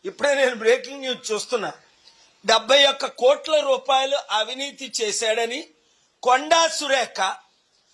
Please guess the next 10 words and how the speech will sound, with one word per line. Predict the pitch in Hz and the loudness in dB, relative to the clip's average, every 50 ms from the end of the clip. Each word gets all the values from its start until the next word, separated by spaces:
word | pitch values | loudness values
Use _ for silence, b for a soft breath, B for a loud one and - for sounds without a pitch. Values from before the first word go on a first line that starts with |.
| _ _ _ - | _ _ _ -4
పొంగులేటి | 208 247 277 294 320 339 349 349 339 339 339 302 - | -2 -2 0 0 2 4 4 4 4 2 -2 -8 -10
శ్రీనివా-, | - - 254 269 285 285 277 277 262 247 | -10 -10 -10 -8 -6 -2 0 2 2 2
పొంగులేటి | 247 - - 226 247 277 294 302 302 302 285 285 - 302 330 392 - - _ _ _ _ _ _ _ _ _ | 0 -4 -10 -10 -10 -6 -4 -2 0 0 0 -2 -4 -6 -8 -8 -8 -12 _ _ _ _ _ _ _ _ _
శ్రీనివాసరెడ్డి | - - 240 269 277 302 294 294 294 - 285 294 262 262 254 - 247 | -20 -14 -12 -10 -4 0 0 0 0 0 -2 -4 -4 -4 -4 -4 -6
మీద | 226 226 214 202 190 214 196 - - b b b b b b b b _ 165 180 | -4 -4 -2 -2 -2 -4 -4 -4 -8 b b b b b b b b _ -2 2
రేవంత్కి | 214 247 277 311 320 330 330 311 269 - 302 226 - 285 311 | 2 4 4 4 2 2 0 -4 -8 -12 -12 -12 -12 -12 -14
కంప్లైంట్. | - _ - 262 262 262 262 - 294 285 262 220 185 - - - _ _ _ _ - - | -12 _ -2 -2 -2 -2 -2 0 2 2 2 0 -4 -12 -20 -20 _ _ _ _ -14 -10
చూసారా | 220 208 285 285 269 262 | -4 0 2 4 4 4
ఈ | 247 240 | 2 0
కంప్లైంట్లు? | - - 208 208 208 - 262 269 262 247 196 196 196 196 226 | -4 -6 -6 -6 -6 -2 -2 -2 -2 -2 -4 -10 -12 -12 -12